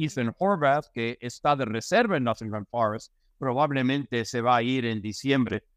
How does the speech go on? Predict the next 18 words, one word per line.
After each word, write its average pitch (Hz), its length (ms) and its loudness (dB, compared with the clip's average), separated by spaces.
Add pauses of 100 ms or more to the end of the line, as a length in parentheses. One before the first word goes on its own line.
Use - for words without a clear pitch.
(160)
a 127 80 0
buscar 120 420 0
otro 123 260 -2
equipo 127 340 -2
porque 110 240 -6
es 127 100 -4
el 120 160 0
portero 120 460 0
número 117 380 2
tres 127 300 2
de 120 80 0
ese 110 140 -4
equipo 113 400 -4
y, 101 80 -2
pues, - 260 -14 (300)
no 120 200 -2
les 120 200 -2
está 117 460 0